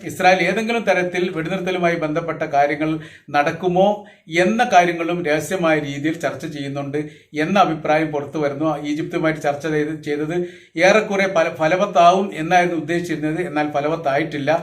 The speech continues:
ചില നിർദ്ദേശങ്ങൾ ഇസ്രായേൽ, ഇസ്രായേലിൻ്റെ, ഏ, ഈ ഈജിപ്ത് വശം നൽകിയിരിക്കുന്നു എന്നുള്ളതും അതിൽ പ്രധാനമായിരിക്കുന്ന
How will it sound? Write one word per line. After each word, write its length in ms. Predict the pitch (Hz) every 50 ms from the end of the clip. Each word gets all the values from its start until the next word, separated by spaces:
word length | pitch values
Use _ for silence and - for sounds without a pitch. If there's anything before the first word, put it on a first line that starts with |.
| - - - - - _ _ -
ചില 120 | 190 196
നിർദ്ദേശങ്ങൾ 680 | 196 190 185 180 180 185 233 240 - - 226 214 208 190 175 175 - - _ 165
ഇസ്രായേൽ, 420 | 151 - - 185 185 185 196 196 -
ഇസ്രായേലിൻ്റെ, 440 | 165 - - 185 180 185 185 185 185 185 180 - - - _
ഏ, 80 | 160 156 156 160
ഈ 80 | 156 156 151 151 151 151
ഈജിപ്ത് 340 | 170 175 190 190 180 -
വശം 300 | 190 180 170 180 185 185 185 185 160
നൽകിയിരിക്കുന്നു 640 | 156 147 151 147 170 190 180 - - 175 175 175
എന്നുള്ളതും 460 | 175 165 156 160 160 156 156 165 175 180 175 - - - -
അതിൽ 160 | 165 185 190 185
പ്രധാനമായിരിക്കുന്ന 800 | 180 - - 202 220 240 240 233 220 202 196 180 180 190 185 185